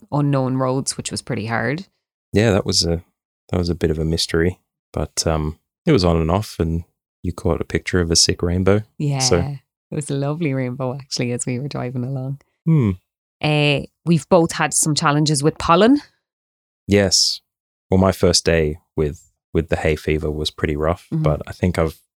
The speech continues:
Speaker 2: bounced back pretty well since then. I haven't really had much of it since.
Speaker 1: You've done pretty good, whereas for me, it seems to come and go, and I, I don't
Speaker 2: Mm.
Speaker 1: have hay fever.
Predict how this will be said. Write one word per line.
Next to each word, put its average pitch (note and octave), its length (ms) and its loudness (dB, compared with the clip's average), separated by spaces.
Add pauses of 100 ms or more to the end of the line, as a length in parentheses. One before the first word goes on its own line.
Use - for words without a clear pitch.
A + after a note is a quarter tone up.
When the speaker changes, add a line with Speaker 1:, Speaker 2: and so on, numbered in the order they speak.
(120)
Speaker 2:
bounced E2 300 -2
back G2+ 240 -2
pretty D#2+ 220 -2
well F2+ 160 2
since - 240 -2
then. F#2 240 -2
I F2+ 40 -4
haven't F2+ 260 -4
really D#2+ 340 0 (520)
had E2+ 200 -4
much E2 240 -4
of C#2+ 60 -4
it - 100 -4
since. - 400 -4 (120)
Speaker 1:
You've E3+ 200 -6
done D3+ 240 -6
pretty D3 240 -6
good, D3 260 -4
whereas C#3 420 -2
for D3 180 -4
me, D3+ 380 0
it - 140 -6
seems C3 340 -2
to - 80 -2
come C3 200 -4
and A#2+ 120 -4
go, A#2+ 300 0
and C#3 160 0
I, C3+ 220 0
I D3 120 2
don't - 260 4
Speaker 2:
Mm. D#3 40 -2
Speaker 1:
have B2 140 -2
hay C3 160 -4
fever. - 400 -6